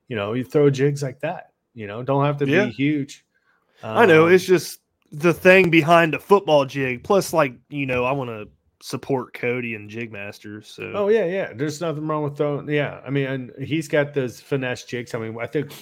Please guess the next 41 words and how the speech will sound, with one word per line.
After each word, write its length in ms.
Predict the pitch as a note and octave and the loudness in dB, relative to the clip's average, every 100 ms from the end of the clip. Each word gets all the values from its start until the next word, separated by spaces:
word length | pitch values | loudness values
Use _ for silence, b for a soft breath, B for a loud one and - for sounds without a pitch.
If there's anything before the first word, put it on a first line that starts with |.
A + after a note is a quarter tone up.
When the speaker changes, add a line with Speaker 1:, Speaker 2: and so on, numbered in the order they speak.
| A#2+ | -6
Speaker 1:
I 140 | C3+ | -6
bothered, 760 | A2+ A#2 A#2 B2 A#2 A#2 A2 A2+ _ | -4 -2 0 0 0 -4 -6 -14 _
bothered 320 | B2+ B2+ B2 | -4 -2 -4
him 120 | A2+ G2+ | -6 -6
forever. 420 | B2 B2+ B2 A2+ | -2 0 0 -4
Like, 200 | A2+ G#2 b b b b | -6 -8 b b b b
"You 120 | G3 | -4
need 140 | G3 F3+ | -2 -2
to 80 | |
make 220 | E3 E3+ D#3+ | 0 0 0
a 40 | |
river 400 | C#3+ D#3+ D3+ D#3 | 0 0 2 2
one, 380 | C#3 B2+ A2+ F#2+ - | 0 -2 -6 -10 -8
you 160 | C3 | -6
know, 260 | B2 B2 B2 | -4 -2 0
or 140 | D3+ | 0
Speaker 2:
<laughs> 20 | |
Speaker 1:
something 340 | D3 E3+ D3 D3 | 0 -4 -4 -4
for 120 | C#3+ | -2
the 80 | C3+ | 0
river." 280 | D3+ C#3+ A#2 | 0 0 -2
And 220 | B2 C3+ | -4 -8
I 180 | B2+ D#3 | -2 -2
threw 180 | D#3 E3+ | 2 2
that 200 | D3 D3 | 2 0
the 100 | C#3 | -2
other 160 | C3 C3 | -2 -2
day, 160 | D3+ | -2
and 80 | D3 | -2
it 80 | C3 | -6
was, 200 | B2+ - _ - | -10 -12 _ -12
it 80 | |
was 160 | B2 A#2 | -10 -6
good, 340 | B2+ D3 C3 | -4 -2 -4
man. 200 | G2+ G#2 | -10 -12
It, 220 | A#2+ G#2+ - _ A2 | -10 -10 -14 _ _
it 80 | A2 | -14
works 260 | A#2+ - | -14 -12
nice. 360 | A#2 A#2+ F#2+ F#2 | -12 -12 -12 -20
So, 400 | - G#2+ G#2 G2 _ _ _ _ | -10 -8 -6 -10 _ _ _ _
Speaker 2:
That's 180 | G#2+ | -14